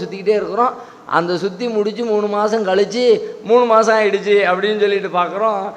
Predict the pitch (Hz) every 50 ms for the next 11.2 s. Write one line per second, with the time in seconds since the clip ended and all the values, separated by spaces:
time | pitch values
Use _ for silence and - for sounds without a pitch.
0 | - - - - 175 208 233 233 240 226 240 240 240 240 233 220 208 202 214 208
1 | 208 196 185 196 190 202 190 185 180 180 185 185 185 175 156 139 131 120 - -
2 | - - - - - - - _ - - 175 170 185 202 208 226 233 233 226 214
3 | 208 196 190 185 180 175 170 165 165 160 160 156 156 156 151 151 156 160 160 156
4 | 156 156 156 156 156 151 147 156 156 151 156 151 147 143 139 135 - - - -
5 | - - - - - 151 185 190 202 208 214 202 185 180 - 214 214 175 208 208
6 | 208 202 196 208 233 220 214 208 185 165 165 147 143 - 214 220 240 247 196 214
7 | 202 175 147 160 165 175 214 220 214 175 196 190 190 190 190 196 185 180 175 170
8 | 170 170 180 185 190 202 196 - 196 202 196 190 185 185 180 180 175 175 170 175
9 | 170 165 160 151 156 170 202 220 208 - - - - - - - 156 165 180 190
10 | 202 196 214 214 214 240 240 226 214 208 202 196 190 190 185 185 185 180 175 175
11 | 175 175 165